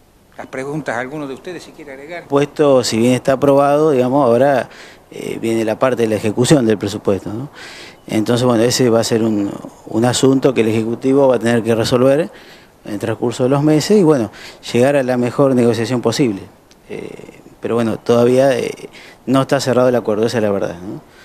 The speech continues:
Speaker 2: Eh, sí hubo conversaciones y, bueno, estamos, eh, en permanente comunicación con, está asegurado, está asegurado los servicios.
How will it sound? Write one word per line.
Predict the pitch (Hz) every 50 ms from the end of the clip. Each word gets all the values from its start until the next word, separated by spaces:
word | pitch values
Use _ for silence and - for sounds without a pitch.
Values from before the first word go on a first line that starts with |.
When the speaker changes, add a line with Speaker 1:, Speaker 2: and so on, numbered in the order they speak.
| - - - _ -
Speaker 2:
Eh, | - - 101
sí | - - - 143 143
hubo | 151 151 151 143 131
conversaciones | - 127 120 123 127 156 160 147 - 185 175 170 170 180 180 - - - - - - - - - - - - -
y, | - 110 104 104 101 101 98 101
bueno, | 104 107 107 101 98
estamos, | 104 98 - - 117 117 110 104 98 - - -
eh, | - - - - - - - _ _ _ _ _ _ -
en | - 127 117
permanente | 117 113 117 123 123 127 123 110 117 107 104 107 107 -
comunicación | - 110 113 113 113 120 113 139 131
con, | 131 151
está | 202
asegurado, | 202 196 185 147 131
está | 127 - - 156
asegurado | 147 151 151 156 160 151
los | 147 127
servicios. | 127 135 139 160 185 180 - 214 214 208 208 -